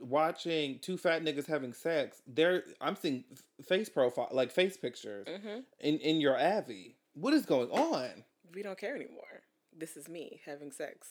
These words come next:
Speaker 2: on the internet. Hello.
Speaker 1: Not even the, the niggas who are having their face out in the fucking sex scene, but also niggas who are commenting, which is also wild that we're, like,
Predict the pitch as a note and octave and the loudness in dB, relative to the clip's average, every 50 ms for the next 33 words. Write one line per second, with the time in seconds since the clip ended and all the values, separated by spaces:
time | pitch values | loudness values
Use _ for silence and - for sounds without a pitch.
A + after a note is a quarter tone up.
0 | - - C3+ C#3 C3+ C#3 C3 B2+ - - - - - _ _ - - D3 D#3+ F3 | -16 -14 -12 -12 -12 -12 -14 -14 -14 -14 -16 -16 -18 _ _ -18 -14 -12 -10 -10
1 | D3+ - - - _ _ _ _ _ _ _ _ _ _ _ _ - E3+ - - | -10 -10 -12 -16 _ _ _ _ _ _ _ _ _ _ _ _ -14 -12 -4 2
2 | F3+ G#3 A#3 - B3 A#3+ G#3+ F#3 E3 D3+ E3 - - D#3 D3+ E3 E3+ G3+ G3+ F#3+ | 4 4 6 6 4 4 4 6 6 4 4 2 -2 0 2 2 2 4 2 2
3 | F#3 F#3+ - D#3+ F#3+ G3+ F#3 E3+ E3 - D3+ D3+ D#3 D#3 F3+ F#3+ F3+ E3+ E3+ D#3+ | 0 0 -2 -2 -2 0 0 0 2 4 4 4 4 4 2 0 0 2 2 2
4 | D3 C#3 C3 - - F3+ F3+ F3+ F3+ - - D3 D3+ D3 C#3 - - D3+ E3+ E3+ | 2 2 2 2 0 0 0 0 -2 -4 -4 -2 0 0 0 0 0 0 0 0
5 | D#3+ D3 C#3+ - - D#3 D#3 - C#3+ C3 - - - E3+ D#3+ - - - - F#3 | 0 -2 -2 0 0 -2 -2 -2 -6 -10 -6 -4 -4 -4 -4 -4 -8 -10 -6 -4
6 | F3+ F3 D#3+ D3 B2+ B2+ B2+ - C3+ C#3+ D3+ D#3 - - D#3 C3+ C3 C3+ C#3+ D#3+ | -4 -2 -2 0 0 0 0 0 0 0 0 -2 0 0 0 0 0 0 0 0
7 | C#3+ D3+ D3 - D#3 D3 C3+ C3+ - - E3+ E3 E3+ E3 D3+ - C#3 C3 D3 D3 | 0 0 -2 0 2 2 2 2 0 -2 -2 -2 -2 -2 -4 -6 -6 -6 -6 -6
8 | D3 C#3+ D#3 F3+ F3 - D3 B2 B2+ B2+ C3 - B2 G#2+ A2+ B2+ B2 A#2+ A#2+ A#2+ | -4 -2 -4 -2 -2 -2 -2 0 0 0 0 -2 -2 -2 -2 -2 -2 0 -2 -2
9 | A2+ G#2+ - | -2 -4 -8